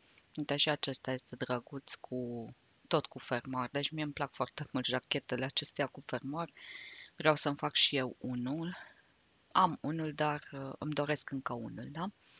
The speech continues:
Ok, mă întorc.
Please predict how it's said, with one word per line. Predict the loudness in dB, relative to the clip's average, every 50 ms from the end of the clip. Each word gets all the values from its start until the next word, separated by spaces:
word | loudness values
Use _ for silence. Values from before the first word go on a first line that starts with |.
| -20 -20 -20 -20 -20 -20 -20 -20 -20 -20 -20 -20 -20 -20 _ _ _ _ 4 6 6
Ok, | 6 6 6 2 2 0 _ -20 -20 _ _ _ _
mă | 4 4 6
întorc. | 6 4 4 4 6 6 6 4 2 -2 -6